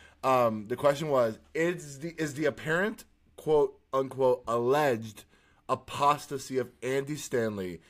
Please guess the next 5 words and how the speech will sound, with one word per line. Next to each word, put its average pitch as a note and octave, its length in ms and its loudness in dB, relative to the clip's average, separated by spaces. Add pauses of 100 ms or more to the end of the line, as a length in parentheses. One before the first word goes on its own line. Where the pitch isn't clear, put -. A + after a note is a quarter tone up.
(160)
now B2 360 2
negate B2 520 0
all B2 300 4
the A#2+ 300 0 (280)
Stanleyites' C3 1300 -2